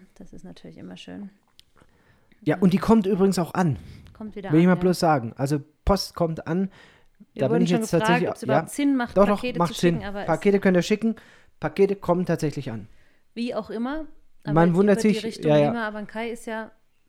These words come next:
Speaker 2: Meistens,
Speaker 1: meistens frei.
Speaker 2: oh, genau, und
Speaker 1: Es gibt Wege.
Speaker 2: es gibt immer mal Weg, Mittel und Wege und, und es wird tatsächlich im Kranken-, vom Krankenhaus dann auch einer rübergeschickt in die Hauptstadt, um's da zu holen.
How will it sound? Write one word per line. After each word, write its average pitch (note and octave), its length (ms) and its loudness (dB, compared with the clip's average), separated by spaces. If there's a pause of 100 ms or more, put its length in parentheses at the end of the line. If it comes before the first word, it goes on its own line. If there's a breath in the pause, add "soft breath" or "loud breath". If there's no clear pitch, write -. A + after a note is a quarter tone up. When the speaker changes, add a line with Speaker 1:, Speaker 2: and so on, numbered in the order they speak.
(140)
Speaker 2:
Meistens, F3 480 -2
Speaker 1:
meistens E3+ 420 0
frei. G#3 200 -6
Speaker 2:
oh, - 80 -4 (260)
genau, D3 440 -2
und D#3 240 -8 (160)
Speaker 1:
Es - 160 -20
gibt - 240 -20
Wege. A#3 400 -12
Speaker 2:
es - 240 -4
gibt - 200 -4
immer F3 260 2
mal D#3+ 440 0 (100)
Weg, D3+ 380 -2
Mittel D#3 260 -2
und D3 200 -4
Wege D3+ 280 0
und, C#3 300 -8
und C3+ 220 -10
es C3 120 -8
wird D3 120 -4
tatsächlich D#3+ 380 -6
im D#3 140 -4
Kranken-, C#3 320 -10
vom C#3 360 -6
Krankenhaus C#3 400 -4
dann C#3 160 -6
auch C#3 340 -4 (320 soft breath)
einer C#3+ 320 2
rübergeschickt D3+ 560 0
in C#3 80 -6
die C3 80 -2
Hauptstadt, C3+ 320 -4
um's C#3+ 220 -8
da B2 160 -2
zu D#3 100 0
holen. G2+ 240 0